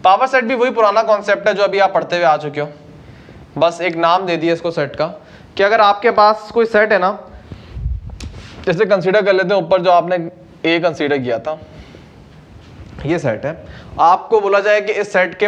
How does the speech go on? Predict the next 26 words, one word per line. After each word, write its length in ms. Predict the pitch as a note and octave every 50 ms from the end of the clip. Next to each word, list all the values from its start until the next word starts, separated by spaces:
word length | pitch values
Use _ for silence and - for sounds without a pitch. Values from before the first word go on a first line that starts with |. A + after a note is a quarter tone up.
| G3+
power 260 | - F#3 E3+ F3 F#3 F3+
सेट 180 | - E3 C3+ B2+
निकालो, 400 | A#2+ A2+ G#2+ G2+ G#2 A#2+ D#3 E3 - - - - - - - - - - - -
तो 120 | - A#3 -
इस 200 | - B3 B3 -
set 260 | - A3+ A3+ A#3 A3+
का 240 | - A#3 G#3 G#3 G#3+ A3+ - - - - - - - - - -
power 260 | F3+ F#3 G3 B3 B3
set 200 | A3 A3 G#3 G3
का 100 | A#3+ A3+
मतलब 340 | G3 F#3 F3 F#3+ G#3+ G#3+ F3+
ये 120 | G3 G#3 G#3+
है 200 | F#3+ - - D#3 G3 - - - - - - - - - - - - - - - - - - - - - - - - - -
कि 100 | - -
आप 340 | - F#3 G3 G#3+ A3+ A#3 -
सबसे 300 | - A3+ G3 - B3+ B3
पहले 220 | A#3 A#3+ A#3 A#3+
इसके 200 | A3+ - A#3 B3+
subset 360 | - A3 F#3 - G#3+ G#3+ F#3
निकालो। 440 | E3+ E3 C3 A#2+ G#2+ A2 C#3 E3+ - - - - - - - - - - - -
इसका 200 | E3 E3 - A3
subset 360 | - G#3+ G3+ G3+ - G#3+ G#3 G#3
होगा 200 | G3+ G3 G#3 G#3
फ़ाइव, 380 | G#3 F3+ D#3 D#3 E3 F3 G3 - - - - - - - - - - - - - - - - - - - - - - - - - - - - - - - -
वन, 260 | C3+ C3+ D3+ D#3+ E3+ F3 F#3 F#3+ F#3 F3+ F3 - - - - - - - - - - - - - - - - - - - - - - - - - - - - - - -
टू, 120 | D#3+ D#3+